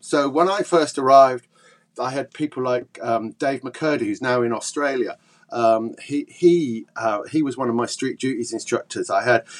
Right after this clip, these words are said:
people like Chris Krell, who was, uh, who ended up being a, a D C I in, in the, in the, in the s-, in service in the, in the Met. These were really, really good,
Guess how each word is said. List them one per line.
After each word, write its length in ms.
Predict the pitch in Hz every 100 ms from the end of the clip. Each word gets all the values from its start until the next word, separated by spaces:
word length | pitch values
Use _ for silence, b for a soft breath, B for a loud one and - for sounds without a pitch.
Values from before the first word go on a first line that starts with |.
| B -
people 200 | 147 127
like 140 | -
Chris 280 | 165 143 -
Krell, 500 | - 151 123 98 92
who 240 | 120 117
was, 300 | 107 113 -
uh, 200 | 107 113
who 140 | 123 123
ended 240 | 123 113
up 160 | 113 -
being 240 | 113 110
a, 80 | 98 -
a 80 | 101
D 200 | 127 113
C 220 | - 117
I 200 | 110 104
in, 240 | 98 104 -
in 160 | 110 107
the, 200 | 101 -
in 160 | 107 107
the, 200 | 104 -
in 160 | 110 110
the 60 | 95
s-, 180 | -
in 240 | - 110 98
service 440 | - 110 101 90
in 140 | 107 107
the, 220 | 104 -
in 100 | 104
the 80 | 101
Met. 360 | 104 98 - B B B B B _
These 200 | 156 170
were 140 | 151
really, 540 | 139 160 202 202 196 147
really 400 | 143 165 151 135
good, 360 | - 156 143